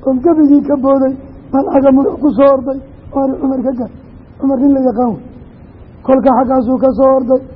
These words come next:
"Fantalaqtu, waa aan ka baxay, minhu, xabiskii baan ka booday." Fa haada alxiin,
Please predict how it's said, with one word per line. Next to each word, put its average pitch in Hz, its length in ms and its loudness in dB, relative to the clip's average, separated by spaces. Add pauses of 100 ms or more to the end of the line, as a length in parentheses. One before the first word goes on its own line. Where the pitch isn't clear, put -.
(180)
"Fantalaqtu, 262 640 0 (360)
waa 269 200 0
aan 269 120 -2
ka 269 100 4 (160)
baxay, 320 260 -2 (300)
minhu, 269 360 6 (400)
xabiskii 262 420 2
baan 262 200 4
ka 262 120 2
booday." 269 420 2 (600)
Fa 277 100 2 (100)
haada 262 280 2
alxiin, 349 440 0